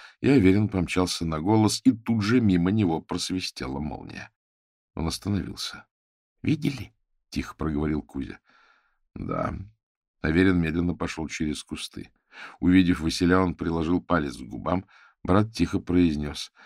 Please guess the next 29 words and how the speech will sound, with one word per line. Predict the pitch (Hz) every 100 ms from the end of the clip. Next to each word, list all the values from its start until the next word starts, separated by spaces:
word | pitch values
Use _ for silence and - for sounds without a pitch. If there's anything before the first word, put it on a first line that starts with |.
| - _ _
«Любава, | - 127 135 104 - - _ _
она | 117 107 -
там». | - - _ _ _ _ -
И | -
тут | 143 123
Аверин | 104 123 117
услышал | 92 - - 110
тихое | - - - 53
пение. | - - - - - _ _ _ _ _ _ -
Он | 117 95
медленно, | 101 110 104 92
стараясь | - 82 92 90
не | 78
шуметь, | - 69 82 -
пошёл | 73 - 90
на | 80 67
звук | 67 78 113 - _ _ _ _ _ -
и | 131
вышел | 110 - 123
на | 107
небольшую | 90 87 85 78 - 87
поляну. | - 82 76 - - - _ _ _ _ _
И | - 85
увидел | 76 69 73 -
анонимуса. | 87 98 113 98 - - - _ _ _ _ - - -
Тот, | - 113 110
свернув | 87 92 95 98 92
огромные | 85 87 92 87 76
кольца, | - 98 101 - 90 73